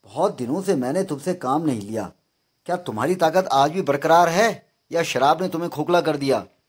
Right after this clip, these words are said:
"काम बताओ उस्ताद, और काम की कीमत बताओ।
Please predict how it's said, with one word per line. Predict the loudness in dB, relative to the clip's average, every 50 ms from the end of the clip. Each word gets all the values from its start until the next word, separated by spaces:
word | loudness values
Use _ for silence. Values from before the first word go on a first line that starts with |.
| _ _ _ _ _ _ _ _ _ _ _ _ _ _ _ _
"काम | -2 2 2 2 4 2
बताओ | 2 2 4 4 4 4 2
उस्ताद, | 0 0 2 4 4 6 4 4 2 -4 -14 _ _ _ _
और | -6 -6 -6
काम | -4 0 2 2 2
की | 2 -2 -4
कीमत | -4 -2 0 0 0
बताओ। | 0 -2 0 4 4 4 4 4 0 -6